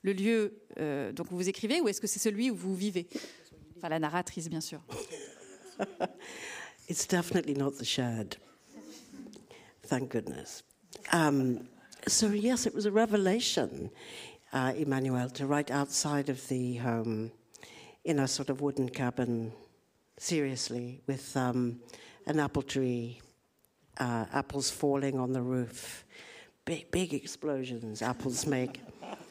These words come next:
Speaker 2: You can, you can understand why Newton, sort of looking at the apple falling, "Ah." Um,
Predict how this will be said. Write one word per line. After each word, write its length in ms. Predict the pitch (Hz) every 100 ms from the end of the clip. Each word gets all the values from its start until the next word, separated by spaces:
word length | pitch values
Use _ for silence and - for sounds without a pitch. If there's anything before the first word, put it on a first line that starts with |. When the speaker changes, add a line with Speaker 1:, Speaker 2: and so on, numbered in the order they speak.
| - - - -
Speaker 2:
You 100 | 165
can, 180 | 160 160 175 - -
you 120 | 190
can 200 | 180 185
understand 580 | 175 165 160 160 156 147
why 160 | 147 139
Newton, 600 | 147 151 - 135 123 - - - - 196 - 277 190
sort 180 | 165 175
of 140 | 160
looking 320 | 165 165 202 175
at 160 | 156
the 120 | 160
apple 280 | 160 165 175
falling, 800 | 165 180 170 156 147 143 151 175 170
"Ah." 680 | 277 277 392 466 - 262 - 285 311 - - - - 220
Um, 580 | 185 165 165 147 139